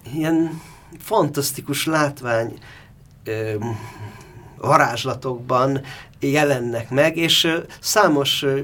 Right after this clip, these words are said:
bemutató volt, ö, szerte az országban, Budapesten is, Egerben is, ö, ö, Veszprémben, Szombathelyen,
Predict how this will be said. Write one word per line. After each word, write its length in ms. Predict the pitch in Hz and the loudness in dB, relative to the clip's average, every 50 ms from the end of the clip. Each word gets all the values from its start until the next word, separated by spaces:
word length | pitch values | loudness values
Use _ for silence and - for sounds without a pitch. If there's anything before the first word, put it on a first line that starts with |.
| 139 135 | -4 -4
bemutató 680 | 151 151 147 139 135 - 131 123 - 135 127 120 123 | -2 0 0 0 -2 -2 -4 -4 -2 -2 0 0 0
volt, 460 | 123 131 131 127 127 131 131 131 - | 0 0 2 4 4 2 2 0 -4
ö, 360 | 139 131 131 131 127 127 123 123 123 120 117 107 101 - - 101 | -6 -4 -4 -2 -2 -4 -4 -4 -4 -6 -6 -8 -10 -10 -10 -8
szerte 520 | - - - 151 151 147 139 139 - 135 | -6 -4 2 6 6 6 6 4 0 -2
az 100 | 123 120 | -2 -2
országban, 720 | 127 127 135 131 131 - - 131 117 117 117 117 123 113 113 | -4 -4 -4 -4 -4 -2 0 2 2 2 2 0 -2 -2 0
Budapesten 680 | 120 135 127 123 - - 123 120 - - - - 117 117 | 0 0 0 -2 -2 -2 -4 -4 -4 -6 -6 -6 -4 -2
is, 200 | 113 - - - - | -2 -2 -4 -6 -2
Egerben 600 | - 127 123 117 117 113 113 113 113 113 113 110 | 0 0 0 2 2 2 2 0 0 0 -2 0
is, 340 | 113 110 113 113 - - - | 0 -2 -2 -2 -4 -2 -2
ö, 100 | 113 110 107 - - - - - - - - - - | -2 -2 -2 -4 -8 -10 -10 -12 -12 -14 -18 -18 -8
ö, 300 | - 120 117 113 113 113 110 - - - - - - 120 113 | -6 -4 -2 -2 -2 -4 -4 -6 -10 -18 -14 -10 -8 -6 -4
Veszprémben, 840 | 127 123 120 - - - - 135 127 117 113 117 113 110 113 110 110 | -2 -2 -2 -2 -4 -4 -4 -4 -4 -2 -2 -4 -2 0 0 0 0
Szombathelyen, 920 | 107 - - 147 143 135 123 120 117 113 - 113 113 113 120 123 135 147 | 0 2 2 4 4 4 4 2 0 -2 -2 -2 0 2 2 4 4 4